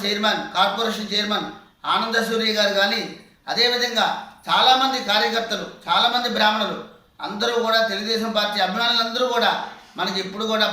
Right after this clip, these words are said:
పార్టీ అండగా ఉంటుంది. అందుచేత నేను మరీ ఒక్-, ప్రతి వారికి చెప్తాను,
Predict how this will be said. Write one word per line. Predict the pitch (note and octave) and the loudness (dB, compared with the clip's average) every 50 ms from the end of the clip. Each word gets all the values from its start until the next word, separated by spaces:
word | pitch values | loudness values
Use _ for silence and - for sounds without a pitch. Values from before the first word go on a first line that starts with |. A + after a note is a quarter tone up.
| F#3 | 0
పార్టీ | F#3 F#3 G3+ - A3 G#3+ G3 | 0 0 0 0 0 0 0
అండగా | F#3 G3 G#3+ A3+ A#3 A#3 A3+ | 0 0 0 0 2 2 2
ఉంటుంది. | G#3+ F#3 F#3 F3+ D#3+ D3+ D3+ - - - _ _ _ _ D3+ | 0 -2 -4 -6 -6 -8 -10 -12 -16 -20 _ _ _ _ -8
అందుచేత | D#3 F#3 F#3+ F#3+ G3 G3+ G3 - - F3+ D#3+ - - - - - - | -8 -6 -2 0 2 2 2 2 0 0 0 -2 -6 -10 -14 -12 -6
నేను | E3+ G3+ G3 F#3 | -6 -4 -2 -2
మరీ | F#3 G3 A#3 A#3+ A#3 G#3 | -2 0 0 0 0 0
ఒక్-, | G3 - - - - E3 F3+ F3+ F3+ F3+ - | -2 -2 -4 -10 -10 -8 -6 -4 -4 -4 -6
ప్రతి | F#3 F3 - A#3 A#3+ A3+ A3+ | -10 -10 -8 -8 -2 2 4
వారికి | A3+ B3 - - C4 A3+ A3 | 4 4 4 2 -2 -2 -2
చెప్తాను, | A3 - - G#3 F#3+ E3 D3+ | -4 -4 -2 -4 -4 -4 -4